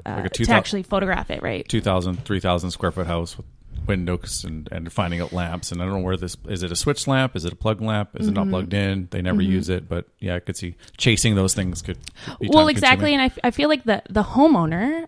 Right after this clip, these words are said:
Speaker 1: knows exactly where all the light switches are.
Speaker 2: Hmm.
Speaker 1: And I find a lot of the time I'm asking, like,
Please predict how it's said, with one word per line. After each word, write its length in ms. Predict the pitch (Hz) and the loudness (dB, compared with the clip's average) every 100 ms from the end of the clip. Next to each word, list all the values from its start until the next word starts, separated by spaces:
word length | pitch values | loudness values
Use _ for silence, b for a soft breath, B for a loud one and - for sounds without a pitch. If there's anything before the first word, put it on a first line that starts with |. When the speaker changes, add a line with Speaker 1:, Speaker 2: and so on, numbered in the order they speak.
| - | -4
Speaker 1:
knows 480 | 196 196 190 190 196 | 2 6 6 6 2
exactly 640 | 160 190 185 190 202 202 | -4 0 0 0 0 2
where 400 | 170 160 156 156 - | 2 0 -2 -4 -4
all 220 | 156 151 | -2 0
the 120 | 160 | -2
light 220 | 151 151 - | -6 -8 -10
switches 320 | 170 156 147 | -10 -10 -10
are. 200 | 135 - - _ b b b | -10 -12 -20 _ b b b
Speaker 2:
Hmm. 100 | 98 | 0
Speaker 1:
And 80 | 196 | 2
I 80 | 196 | 2
find 240 | - 190 | 0 -2
a 40 | 180 | 0
lot 200 | 175 170 | 0 0
of 80 | 170 | -2
the 60 | |
time 300 | 170 185 180 | -4 -4 -2
I'm 140 | 165 160 | -2 -2
asking, 440 | 156 180 - 160 | -2 -4 -6 -8
like, 180 | 151 - | -8 -8